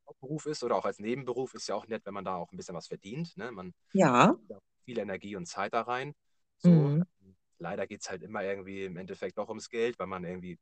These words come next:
Speaker 1: Essen und Trinken kaufen muss, sag ich mal.
Speaker 2: <laughs>
Speaker 1: Ähm,
Speaker 2: Ja,
Speaker 1: aber ja,
Speaker 2: richtig.
Speaker 1: ansonsten ist es einfach auch eine Freude, mit, mit den anderen
Speaker 2: Ja.
Speaker 1: irgendwie da,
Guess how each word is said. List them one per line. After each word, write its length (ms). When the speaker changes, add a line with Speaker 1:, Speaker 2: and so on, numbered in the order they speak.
Speaker 1:
Essen 240
und 100
Trinken 200
kaufen 280
muss, 160
sag 140
ich 100
mal. 200
Speaker 2:
<laughs> 800
Speaker 1:
Ähm, 240
Speaker 2:
Ja, 300
Speaker 1:
aber 180
ja, 100
Speaker 2:
richtig. 120
Speaker 1:
ansonsten 340
ist 100
es 60
einfach 240
auch 120
eine 100
Freude, 440
mit, 400
mit 140
den 80
anderen 380
Speaker 2:
Ja. 160
Speaker 1:
irgendwie 120
da, 140